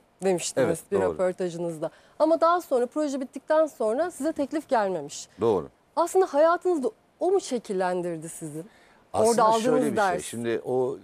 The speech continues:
Speaker 2: lise defteri yayınlandığı yıllarda çok, e, izlenmişti. E, ama tabii sosyal medya yoktu. Yani hiçbir sosyal medya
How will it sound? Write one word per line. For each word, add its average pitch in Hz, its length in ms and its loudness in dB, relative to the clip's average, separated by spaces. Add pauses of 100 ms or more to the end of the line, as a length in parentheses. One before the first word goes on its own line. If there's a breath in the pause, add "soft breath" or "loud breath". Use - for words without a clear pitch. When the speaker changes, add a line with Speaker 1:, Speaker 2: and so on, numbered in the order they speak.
(260)
Speaker 2:
lise 117 260 0
defteri 127 580 2
yayınlandığı 117 680 0
yıllarda 95 520 0
çok, - 200 -4 (160)
e, 92 60 -8 (460)
izlenmişti. 78 840 -6 (460 soft breath)
E, 113 320 4
ama 151 260 -2
tabii 117 200 -8
sosyal 131 420 -4
medya 117 240 -6
yoktu. - 400 -8 (120)
Yani 71 260 -8
hiçbir - 220 -20
sosyal 98 420 -4
medya 92 300 -4